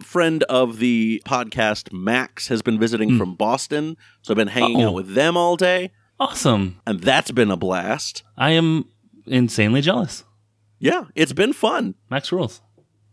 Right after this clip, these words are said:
Speaker 1: Yeah, you'll have to come down and join us next time.
Speaker 2: Well, okay. I will.
Speaker 1: All right, great. Perfect. <laughs> Done. Signed and sealed, cut, print, all that good stuff. All the words that indicate you are legally bound to do so.
Speaker 2: Oh,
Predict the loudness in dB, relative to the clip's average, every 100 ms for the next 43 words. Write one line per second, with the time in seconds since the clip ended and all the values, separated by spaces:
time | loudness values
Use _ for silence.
0 | -4 0 2 2 2 0 2 4 4 2
1 | 2 2 2 2 0 0 -6 -10 -10 -10
2 | -12 -18 _ _ _ -12 -10 -6 -4 -4
3 | -6 -8 _ _ _ _ _ _ 2 4
4 | 2 2 2 0 0 -4 -4 -10 _ -2
5 | 0 -4 -12 _ _ _ _ _ 2 2
6 | 2 -4 -8 -2 0 0 -2 -6 -6 -4
7 | -2 2 2 0 -10 -2 2 2 2 4
8 | 4 0 _ _ _ _ _ 2 4 4
9 | 2 0 2 2 2 -6 _ _ _ _
10 | -2 0 4 4 4 2 0 2 2 2
11 | 2 4 2 4 2 2 4 4 2 0
12 | -2 0 0 0 -2 2 2